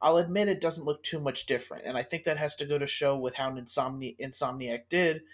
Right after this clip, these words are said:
with remastering the original, um, Spider-Man game that they released. And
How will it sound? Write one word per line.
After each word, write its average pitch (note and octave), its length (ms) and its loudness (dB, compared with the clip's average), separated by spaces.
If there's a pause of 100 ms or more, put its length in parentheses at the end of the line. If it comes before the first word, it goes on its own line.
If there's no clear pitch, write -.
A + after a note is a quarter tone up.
(280)
with C#3+ 200 0
remastering C3+ 840 -2
the B2+ 100 -6
original, B2+ 560 -8 (260)
um, A#2+ 300 -8
Spider-Man D3 640 0
game B2+ 160 -12
that A#2+ 100 -20
they A#2+ 120 -6
released. G2+ 580 -8 (560)
And C3+ 420 -2